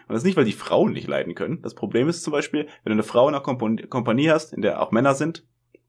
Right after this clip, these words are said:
ähm, dann läuft das ja für gewöhnlich so, es gibt dann Leute, die Aufgaben einteilen, et cetera, et cetera, und dann wird die Frau wieder bevorzugt. Oder dann wird die Frau zu Aufgaben eingeteilt, in denen sie mit dem, der die Aufgaben macht, möglichst nah zusammen ist, damit der sich mit der unterhalten kann. Oder,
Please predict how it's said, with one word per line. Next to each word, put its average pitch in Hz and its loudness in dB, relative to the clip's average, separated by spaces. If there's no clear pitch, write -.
ähm, 110 2
dann 113 2
läuft 127 4
das 127 -4
ja 131 0
für 131 -6
gewöhnlich 113 2
so, 156 4
es - -12
gibt 127 2
dann 117 6
Leute, 117 4
die 113 2
Aufgaben 160 4
einteilen, 143 0
et - -4
cetera, 127 0
et 92 -2
cetera, 143 2
und 202 2
dann 185 6
wird 175 -2
die 180 -14
Frau 131 2
wieder 131 2
bevorzugt. 95 -6
Oder 147 6
dann 147 2
wird 175 -2
die 175 -10
Frau 165 0
zu - -6
Aufgaben 139 4
eingeteilt, 135 0
in 135 -4
denen 147 2
sie 147 -2
mit 139 -2
dem, 160 4
der 139 0
die 123 0
Aufgaben 127 4
macht, - 0
möglichst 156 0
nah 127 4
zusammen 135 2
ist, 160 -8
damit 131 -6
der 139 4
sich 139 -8
mit 135 -4
der 123 6
unterhalten 117 0
kann. - -10
Oder, 156 4